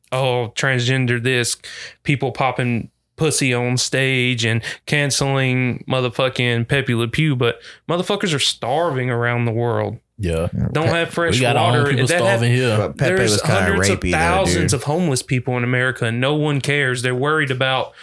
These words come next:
Speaker 2: Flint doesn't still have
Speaker 1: what
Speaker 2: clean water.
Speaker 1: You know, why, why does that even matter when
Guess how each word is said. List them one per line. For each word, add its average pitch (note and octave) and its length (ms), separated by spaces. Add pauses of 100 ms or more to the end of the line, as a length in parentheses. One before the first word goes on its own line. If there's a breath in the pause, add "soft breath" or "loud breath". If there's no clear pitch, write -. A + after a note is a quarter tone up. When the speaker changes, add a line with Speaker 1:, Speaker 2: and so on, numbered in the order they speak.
Speaker 2:
Flint B2+ 300
doesn't B2+ 240
still D3 280
have A#2+ 200
Speaker 1:
what F3 120
Speaker 2:
clean A#2 240
water. G#2+ 340 (140)
Speaker 1:
You F#3 100
know, G#3 160
why, G3 240
why E3+ 180
does G#3 120
that A3 160
even F#3+ 340
matter E3 420
when C3+ 380